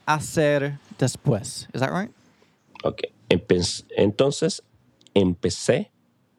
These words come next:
Speaker 2: a pensar qué hacer después.
Speaker 1: Ok. ¿Qué hacer después. Okay.
Speaker 2: Exacto.
Speaker 1: So, my, uh, I have two,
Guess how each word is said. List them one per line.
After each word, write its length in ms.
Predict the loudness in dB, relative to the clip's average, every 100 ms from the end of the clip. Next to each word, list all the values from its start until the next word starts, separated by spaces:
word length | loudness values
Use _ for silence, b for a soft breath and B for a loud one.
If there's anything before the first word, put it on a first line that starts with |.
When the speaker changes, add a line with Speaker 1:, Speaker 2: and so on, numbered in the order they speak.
| -4
Speaker 2:
a 120 | -2
pensar 520 | 0 0 0 0 0 -6 _ _ -2
qué 260 | 0 0 _ _ _ _ _ -8
hacer 460 | -8 -4 -4 -4 -14 _
después. 560 | -20 -18 -16 -18 -20 -20 _ _
Speaker 1:
Ok. 240 | -14 -12 -14 -8
¿Qué 280 | -6 -6 _ _ _ _ -6
hacer 560 | -4 0 0 0 -4 -6
después. 600 | -6 -6 -6 -6 -8 -16 _ _ _ _ _ -14
Okay. 280 | -10 -8 -8 -10
Speaker 2:
Exacto. 360 | -12 -10 -10 -18 b b b _
Speaker 1:
So, 460 | -8 0 0 0 -6 _ _ _ _ _ 0
my, 340 | 2 4 4
uh, 200 | 2 2 -2
I 80 |
have 160 | -4 -6 -8
two, 480 | -2 -2 0 -4